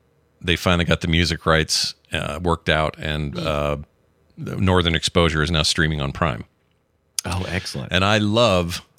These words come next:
Speaker 1: love Northern Exposure. One of my
Speaker 3: Is it
Speaker 1: favorite
Speaker 3: still a
Speaker 1: shows of
Speaker 3: good
Speaker 1: all
Speaker 3: show?
Speaker 1: time.
Speaker 3: I haven't seen it in
Speaker 1: Yes,
Speaker 3: forever.
Speaker 1: it holds up. I watched six episodes last night. I'm very happy to report that A, the
Speaker 2: Nice.
Speaker 1: music is back, and B, uh, the, it's still wonderful. Anyway, um,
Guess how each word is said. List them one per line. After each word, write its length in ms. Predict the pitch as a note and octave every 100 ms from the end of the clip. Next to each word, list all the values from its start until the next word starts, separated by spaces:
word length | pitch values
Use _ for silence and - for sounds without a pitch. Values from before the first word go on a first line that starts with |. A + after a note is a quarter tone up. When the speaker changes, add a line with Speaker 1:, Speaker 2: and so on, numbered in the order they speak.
| -
Speaker 1:
love 680 | D#2 F2 B2+ F2+ E2 E2 -
Northern 320 | F#2 F2 E2
Exposure. 600 | E2 - F2+ D#2 C2 D2+ - - _
One 120 | F#2
of 60 | E2+
my 80 | E2
Speaker 3:
Is 40 |
it 40 |
Speaker 1:
favorite 180 | - F#2
Speaker 3:
still 80 | D#2
a 180 | D#3 D3
Speaker 1:
shows 20 |
of 20 |
Speaker 3:
good 80 | -
Speaker 1:
all 60 | E2
Speaker 3:
show? 140 | - G2 C3+
Speaker 1:
time. 40 |
Speaker 3:
I 60 | C3
haven't 180 | A#2+ F#3
seen 200 | - A2+
it 140 | G2 B1
in 60 |
Speaker 1:
Yes, 340 | F#2+ E2+ - - -
Speaker 3:
forever. 180 | - F2+
Speaker 1:
it 40 |
holds 240 | A2 G2
up. 180 | G2 E2
I 60 | G2
watched 240 | B2 C3
six 180 | C3+ -
episodes 380 | A2 G2 G#2 F#2
last 240 | G2 F2+
night. 140 | F#2+ F2+
I'm 100 | D#2+
very 160 | E2
happy 260 | E2+ D#2+ E2+
to 60 | D#2+
report 360 | D2 F2 E2 - - -
that 100 | - -
A, 160 | G#2 A2
the 60 |
Speaker 2:
Nice. 100 | F#2
Speaker 1:
music 320 | F#2+ F#2+ F2
is 160 | A2+ G#2
back, 320 | F#2 F2+ F2 -
and 200 | F2 D#2
B, 340 | E2+ D#2+ D#2+ - - - _ _
uh, 360 | E2+ E2+ D2+ - -
the, 240 | F2 E2+ -
it's 120 | F2+
still 240 | - F#2 E2
wonderful. 420 | D#2+ C#2+ - - - - - _
Anyway, 420 | C3 C3 F#2+ D#2+ F#2 _ _ _ _ _ -
um, 480 | G#2 G2 F#2 F2